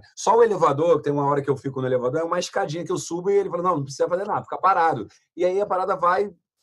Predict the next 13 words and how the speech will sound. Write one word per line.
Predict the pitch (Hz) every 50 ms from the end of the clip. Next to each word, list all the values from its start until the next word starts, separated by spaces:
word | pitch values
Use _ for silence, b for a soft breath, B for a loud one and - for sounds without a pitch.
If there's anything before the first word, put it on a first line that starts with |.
| _ _ _ _ _ _
te | - - 180
levantando, | 196 202 196 151 190 185 170 143 - - 185 190 202 170
te | - 185
levantando. | 202 196 170 180 170 165 202 190 160 -
Cara, | 185 185 190 180 165 147 139 131 127 135
é, | 143
é | 151 147 135
a | 143 139
parada | 170 165 175 175 185
de | 170 143
cinema | - - 208 196 180 170 175 185 208 202 180
mesmo. | 165 170 165 151 127 120 123
Então, | 120 151 160 170 180 175